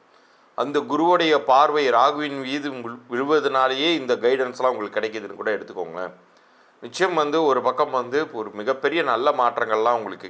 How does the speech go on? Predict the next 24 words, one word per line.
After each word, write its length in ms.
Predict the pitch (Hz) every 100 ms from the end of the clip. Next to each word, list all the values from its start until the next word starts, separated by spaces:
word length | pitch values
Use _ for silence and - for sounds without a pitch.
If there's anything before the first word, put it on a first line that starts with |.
| 104
கிடைக்கவே 360 | 110 120 120 117 104
போகுது. 300 | 107 107 147 160 - _ -
ஏன்னா 260 | 135 147 160 123
மிக 200 | 127 185 170
சரியாக 560 | 139 165 165 151 156 151 117
மார்ச் 320 | 147 170 165 156
மாசமே 360 | 143 147 156 160
நிகழ்ந்துவிட்ட 640 | 131 147 151 135 127 135 143 160 - - - _
சனி 260 | - 131 170 175
பெயர்ச்சி 360 | 151 135 - 135
அப்படிங்கிறது 520 | 120 127 123 110 110 151
உங்களுக்கு 380 | 117 107 107 139 175 180 - _ 104 101 117
மாபெரும் 560 | 139 175 175 180 185 165 - _ _ -
நன்மைகளை 540 | 110 156 190 185 170 151
கொண்டு 240 | 143 143 139
வந்து 140 | 143 143
சேர்க்கக்கூடிய 480 | 143 147 147 139 123 110
இடத்துக்கு 280 | 120 160 160
இப்ப 120 | 120 110
சனி 180 | 110 123
வந்திருக்காரு, 400 | 101 107 98 87 - 104
ஒன்பதாம் 400 | 110 127 127 117
வீட்டிற்கு 320 | 101 101 113 127
வந்திருக்காரு. 420 | 101 98 87 76